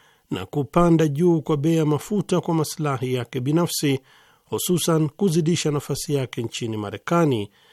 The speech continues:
ikiwa ni pamoja na kutupiliwa mbali kesi zinazomkabili katika mahakama za Marekani, kama ile ya mauaji ya mwandishi wa habari na mkosoaji wa utawala wa kifalme wa Saudia,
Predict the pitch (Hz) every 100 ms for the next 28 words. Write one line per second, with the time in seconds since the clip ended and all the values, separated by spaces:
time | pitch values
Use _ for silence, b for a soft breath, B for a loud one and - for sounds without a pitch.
0 | b b - - 131 135 175 180 208 185
1 | 170 156 160 - 151 160 156 147 147 156
2 | 147 - 165 147 - 143 139 143 139 139
3 | 135 147 147 190 170 165 151 147 151 151
4 | - 151 139 135 120 127 123 117 143 127
5 | 110 107 b b b b - 107 90 -
6 | 170 160 147 147 147 160 165 156 147 143
7 | 143 151 - 147 135 - 123 151 165 160
8 | 139 113 98 117 - 143 147 143 143 143
9 | 147 151 147 139 135 - 147 147 143 -
10 | 156 165 180 156